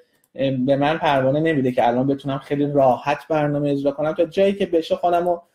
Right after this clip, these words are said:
اه، کنترل خواهم کرد، ولی عزیزانم فکر نکنن که الان مثلاً، اه، خیلی همه چی اوکی هست اینا.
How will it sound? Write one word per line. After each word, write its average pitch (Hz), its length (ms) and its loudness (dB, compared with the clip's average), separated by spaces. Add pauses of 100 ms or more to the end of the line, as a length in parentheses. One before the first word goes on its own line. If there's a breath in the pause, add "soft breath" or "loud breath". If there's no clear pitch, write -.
(360)
اه، 156 200 2
کنترل 175 500 2
خواهم 190 420 0
کرد، 180 460 2
ولی 185 480 0 (260)
عزیزانم 160 540 0
فکر 170 260 0
نکنن 131 440 0
که 131 180 0
الان 135 220 0
مثلاً، 135 600 -2
اه، 123 180 0
خیلی 147 220 0
همه 135 260 0
چی - 220 -8
اوکی 131 400 -2
هست 101 320 -6
اینا. 104 220 -14